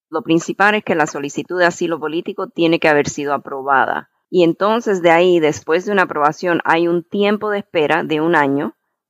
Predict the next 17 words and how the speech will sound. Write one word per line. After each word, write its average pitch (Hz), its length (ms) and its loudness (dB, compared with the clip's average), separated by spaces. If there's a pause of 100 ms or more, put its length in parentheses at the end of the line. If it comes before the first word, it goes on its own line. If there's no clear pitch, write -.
(120)
después 175 520 0
de 202 100 2
esa 190 180 -2
aprobación 175 800 -4 (440)
para 160 200 2
entonces 170 400 -6
poder 170 360 0
aplicar 165 380 0
a 151 60 2
la 147 180 2
residencia. 147 800 -4 (520)
Si 175 640 -2
el 170 160 2
asilo 233 420 -2
fue 202 600 0
aprobado, 165 800 0
entonces 175 1000 -2